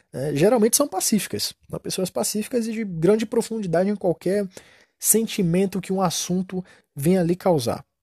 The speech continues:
Portanto, segundo o xamanismo, é necessário ter cuidado pra não acabar machucando uma pessoa que tenha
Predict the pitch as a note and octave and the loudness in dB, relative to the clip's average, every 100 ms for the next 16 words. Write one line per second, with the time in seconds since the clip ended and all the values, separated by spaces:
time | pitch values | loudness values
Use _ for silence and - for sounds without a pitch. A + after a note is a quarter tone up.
0 | _ - D3+ - F3+ G3 G3+ - D#3 C#3 | _ -12 -12 2 4 4 2 0 0 0
1 | C#3 C#3 D3 A3 E3 E3 F3+ - _ _ | 2 2 2 4 4 4 0 -6 _ _
2 | _ _ _ - F3 F3+ F3+ F3+ F#3 F#3 | _ _ _ 0 2 4 4 2 2 2
3 | G3+ G3+ C3 D3 D#3+ D#3 D3 D#3+ C#3+ C#3 | 0 2 4 4 2 -4 -2 -2 -2 0
4 | D3+ D#3+ C#3+ - C#3 D#3 C#3 C3 - C#3+ | 0 0 -4 -4 -2 -2 -2 -4 -2 -2
5 | C#3 C3+ - C3+ C3 | -2 -4 -2 0 0